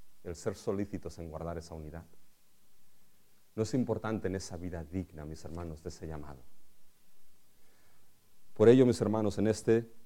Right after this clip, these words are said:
dos mil veinticuatro, hagamos deliberadamente ese propósito de esa vida digna conforme a este llamado. Soportarnos, guardar la unidad,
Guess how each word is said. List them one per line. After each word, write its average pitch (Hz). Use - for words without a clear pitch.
dos 101
mil 120
veinticuatro, 110
hagamos 117
deliberadamente 101
ese 98
propósito 82
de 101
esa 107
vida 85
digna 123
conforme 87
a 76
este 76
llamado. 71
Soportarnos, 101
guardar 85
la 92
unidad, 90